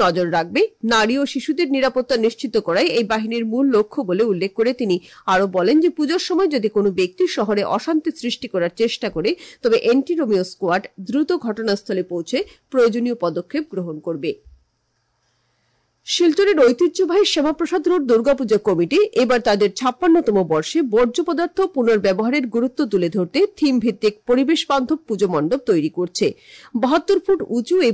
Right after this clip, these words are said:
পুজো প্যান্ডেল তৈরি হচ্ছে প্লাস্টিক বোতল, কাপ, কাপড় ও সিডি ক্যাসেটের মতো ফেলে দেওয়ার সামগ্রী দিয়ে। শুধু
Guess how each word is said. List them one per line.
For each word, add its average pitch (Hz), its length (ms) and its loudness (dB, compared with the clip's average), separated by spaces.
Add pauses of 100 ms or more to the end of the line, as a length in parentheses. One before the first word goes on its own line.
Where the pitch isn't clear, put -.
পুজো 226 220 -2
প্যান্ডেল 180 400 0
তৈরি 185 340 2
হচ্ছে 180 260 -4 (320)
প্লাস্টিক 214 500 0
বোতল, 247 320 2 (300)
কাপ, 185 220 2 (220)
কাপড় 254 440 0
ও - 60 2
সিডি 302 340 0
ক্যাসেটের 233 420 0
মতো 190 220 -2 (120)
ফেলে 208 200 0
দেওয়ার 170 300 -2
সামগ্রী 170 480 -4
দিয়ে। 156 160 -2 (320)
শুধু 311 260 2